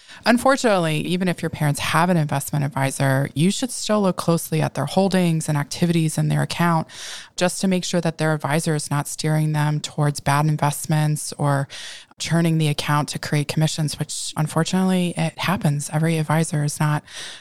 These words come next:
like Monument, is not always looking out for the best interests of our client. So that's where I think if you can be listed as a trusted contact or interested party, you can start getting those statements, as you said, Kathleen, and you can really be keeping an eye out for that.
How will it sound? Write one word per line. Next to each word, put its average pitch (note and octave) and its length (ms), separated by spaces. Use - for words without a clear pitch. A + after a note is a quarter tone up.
like E3 180
Monument, D3+ 480
is D3 220
not C#3+ 260
always D3 300
looking D3 260
out C#3+ 160
for D#3 140
the D#3 80
best - 280
interests D3 340
of C#3 120
our C#3+ 80
client. C#3+ 500
So C#3+ 300
that's E3+ 280
where D#3+ 320
I D3+ 60
think D#3 240
if D3 80
you D3+ 120
can D#3 200
be D3+ 120
listed D3+ 360
as D3 120
a D3+ 60
trusted - 320
contact C#3+ 420
or D3 80
interested D3 440
party, D3+ 260
you F3 160
can D#3 160
start D3 320
getting D3 280
those D3 120
statements, D3 460
as D3+ 120
you D3 60
said, C#3+ 220
Kathleen, C#3+ 440
and C#3+ 240
you D3 140
can D3 180
really C#3+ 340
be F3 120
keeping F3+ 400
an C#3 80
eye C#3 200
out C3+ 240
for - 160
that. - 280